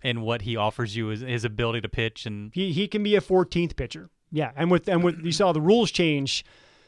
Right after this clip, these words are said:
Speaker 2: that was official, that officially came
Speaker 1: The
Speaker 2: out
Speaker 1: Andy
Speaker 2: about
Speaker 1: Green rule?
Speaker 2: Yeah, the, ro-, the roster construction,
Speaker 1: Uh-huh.
Speaker 2: and you're gonna have to have him designated as a, as, you know, a position player, but he can also, you, you know, we can put him in there and he can pitch in a pinch.
Speaker 1: I thought you were talking about the, uh, the three batter rule.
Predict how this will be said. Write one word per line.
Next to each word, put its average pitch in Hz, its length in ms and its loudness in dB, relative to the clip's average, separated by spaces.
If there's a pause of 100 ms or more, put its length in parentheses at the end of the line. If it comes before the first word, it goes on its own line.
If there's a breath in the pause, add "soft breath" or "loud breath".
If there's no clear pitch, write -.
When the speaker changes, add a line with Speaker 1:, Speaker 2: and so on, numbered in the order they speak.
(180 soft breath)
Speaker 2:
that 160 160 2
was 156 220 2
official, 170 400 0
that 156 140 4
officially 156 380 2
came 156 240 2
Speaker 1:
The 151 60 6
Speaker 2:
out 120 80 6
Speaker 1:
Andy 120 140 6
Speaker 2:
about 113 100 6
Speaker 1:
Green 123 160 4
rule? 143 260 0
Speaker 2:
Yeah, 165 120 2
the, 131 140 -4
ro-, 165 160 4
the 165 140 4
roster 170 600 8
construction, 147 680 2
Speaker 1:
Uh-huh. 104 280 -4
Speaker 2:
and 165 180 4
you're 160 80 2
gonna 175 160 4
have 165 200 4
to 160 100 2
have 156 200 2
him 160 80 4
designated 160 640 2
as 135 300 -4
a, 175 40 -10
as, 147 300 -2
you 156 80 -2
know, 139 140 0
a 123 60 -6 (180)
position 175 340 4
player, 147 300 2
but 143 80 2
he 180 40 2
can 175 120 4
also, 165 420 4
you, 165 160 -2
you 175 160 2
know, 180 140 6
we 175 80 6
can 160 100 -10
put 165 140 2
him 160 80 0
in 160 80 0
there 151 260 0
and 147 160 -2
he 147 60 -2
can 139 120 -6
pitch 160 300 -2
in 165 240 -6
a 127 60 -4
pinch. 160 500 2
Speaker 1:
I - 40 -18
thought 123 140 -4
you 107 60 -8
were 104 40 -12
talking 110 200 -6
about 101 200 -6
the, 95 180 -6
uh, 90 160 -6
the 95 160 -10
three 107 240 -8
batter 92 320 -4
rule. 82 260 -10